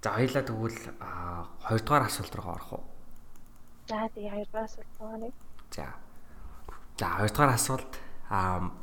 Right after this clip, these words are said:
Speaker 1: энэ долоо хоногт онцлог контент байгаа, тий? Ер нь болохоор ном байж болно, сонин байж болно, мэдээ артикл, видео, подкаст гэд юу ч байж болно. Чиний хувьд ямар контентыг онцлох вэ?
Speaker 2: Онцлох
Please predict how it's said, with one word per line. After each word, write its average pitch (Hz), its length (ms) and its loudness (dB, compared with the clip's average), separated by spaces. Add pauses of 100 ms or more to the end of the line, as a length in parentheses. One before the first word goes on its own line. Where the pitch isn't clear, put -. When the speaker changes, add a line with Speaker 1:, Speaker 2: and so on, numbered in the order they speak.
Speaker 1:
энэ 120 100 4
долоо 143 380 4
хоногт 110 320 0
онцлог 107 320 2
контент 123 400 4
байгаа, 98 240 4
тий? 175 120 4 (200)
Ер 104 80 2
нь 104 80 0
болохоор 101 400 4
ном 98 260 4
байж 98 220 2
болно, 104 320 0
сонин 104 320 0
байж 95 240 2
болно, 104 320 0
мэдээ 101 240 2
артикл, 104 640 0
видео, 110 320 0
подкаст 113 720 4
гэд 101 160 -4
юу 233 160 2
ч - 160 -4
байж 90 240 2
болно. 87 400 -2
Чиний 113 320 2
хувьд - 240 -2
ямар 139 240 6
контентыг 98 400 2
онцлох - 400 0
вэ? - 40 -8 (1900)
Speaker 2:
Онцлох 247 480 2